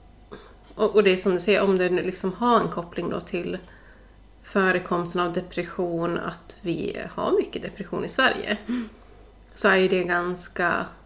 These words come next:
Speaker 1: intressant koppling egentligen.
Speaker 2: Mm.
Speaker 1: Just för att det, det är som du säger, det, det ger ju en tröst på något vis i
Speaker 2: Ja.
Speaker 1: livets svåra stunder som man inte har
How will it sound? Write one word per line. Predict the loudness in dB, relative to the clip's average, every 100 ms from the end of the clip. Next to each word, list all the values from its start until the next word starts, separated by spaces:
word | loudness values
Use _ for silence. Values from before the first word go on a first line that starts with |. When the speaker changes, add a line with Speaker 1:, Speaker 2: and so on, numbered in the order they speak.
| -20 -20 -20 -20 -20 -20 -18 2
Speaker 1:
intressant | 2 2 -6 -4 -6 -4
koppling | -4 2 2 2
egentligen. | 4 8 8
Speaker 2:
Mm. | 8 2 -8 -20 -20 -20 -20 -20 -20 -2
Speaker 1:
Just | 0 2 0
för |
att | -2 -4 -10 -10 -8 -2
det, | 0 4
det | 2
är |
som | 2 0
du | 0
säger, | 4 4 4
det, | 0
det | 2 0
ger | 0 2 4
ju | 4 4 2
en | 0 -2 0 -2 -6 -12 -20 -20 -20 -20 -20 -20 -20 -20 -20 -20 -20 -14 0
tröst | 0 0 -8 -8
på | -8
något | -8 -12 -14 -10
vis | -6 -4 2
i |
Speaker 2:
Ja. | 6
Speaker 1:
livets | 6 2 -2
svåra | -2 0 0
stunder | 0 2 4 4
som | 4 2
man | 2
inte | 2 0 -2
har | 0 2